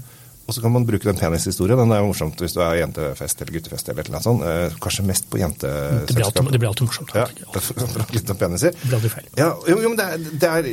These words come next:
Speaker 1: jeg tror det at, eh, hvis man, jeg tror det er veldig mange som åpner en flaske vin, drikker og prater om andre ting, men jeg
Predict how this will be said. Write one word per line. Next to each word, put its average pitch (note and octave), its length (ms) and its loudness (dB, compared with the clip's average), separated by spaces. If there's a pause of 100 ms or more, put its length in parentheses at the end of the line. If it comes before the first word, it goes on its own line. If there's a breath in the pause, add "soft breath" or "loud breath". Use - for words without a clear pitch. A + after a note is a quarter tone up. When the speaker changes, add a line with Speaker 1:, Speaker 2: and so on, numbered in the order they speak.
(220)
Speaker 1:
jeg D#3+ 180 2
tror C3+ 220 4
det G2+ 100 4
at, A2+ 240 0
eh, A2 320 4 (480 loud breath)
hvis - 140 0 (100)
man, A#2+ 240 4 (400)
jeg A#2+ 100 2
tror A2 140 4
det G#2+ 60 6
er G#2 80 2
veldig F#2 160 2
mange F2+ 100 -2
som F#2+ 240 0
åpner F2+ 240 -2
en E2+ 80 -2
flaske E2+ 160 -2
vin, F#2+ 160 0
drikker E2+ 320 -4
og F2 80 -8
prater E2 160 -4
om E2+ 80 -4
andre D#2 160 -4
ting, D#3 240 0 (160)
men G#2 180 2
jeg A#2 220 0